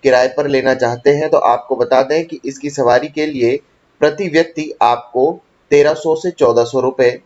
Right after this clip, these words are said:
देने होंगे। यह, यह मूल्य याट की लग्जरियस होने के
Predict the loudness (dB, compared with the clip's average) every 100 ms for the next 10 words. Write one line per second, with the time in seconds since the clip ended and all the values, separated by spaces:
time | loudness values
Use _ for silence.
0 | -2 0 0 -4 -6 0 0 0 _ _
1 | _ _ _ _ 0 2 2 0 -2 -8
2 | _ -2 0 2 2 2 4 2 0 -4
3 | _ _ _ _ _ _ -12 -2 4 4
4 | 2 -4 -4 0 0 -2 -4 2 0 0
5 | -6 0 0 0 0